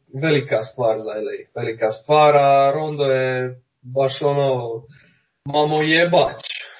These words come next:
premazan je stvarno s-, <laughs> premazan je svim mastima, jer on kad uđe na parket, ti vidiš da koliko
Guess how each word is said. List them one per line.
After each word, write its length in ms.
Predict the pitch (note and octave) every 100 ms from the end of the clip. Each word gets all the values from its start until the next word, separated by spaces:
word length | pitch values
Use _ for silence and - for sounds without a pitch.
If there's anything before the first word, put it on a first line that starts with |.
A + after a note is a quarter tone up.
| _
premazan 640 | D3 D3+ E3+ C#3 B2+ A#2+ B2
je 120 | B2
stvarno 540 | - C#3+ C#3 D3+ E3 C3+
s-, 180 | - C3+ C#3+
<laughs> 180 | - -
premazan 500 | E3 G3 E3 D3 C#3
je 80 | C3+
svim 240 | F#3 E3+
mastima, 580 | C#3 C#3 E3 - B2+ A2+
jer 240 | B2 B2 - - _ _ _ _ _
on 280 | F3 A3+ A3 F#3+
kad 140 | F3 F#3+ A3+
uđe 260 | A#3 G#3 F3+
na 140 | E3 -
parket, 500 | F#3 G#3+ C4 B3+ G#3 - -
ti 80 | A#3
vidiš 260 | A#3 G#3+ -
da 400 | F3+ F3+ F3 E3 - -
koliko 320 | D#3+ E3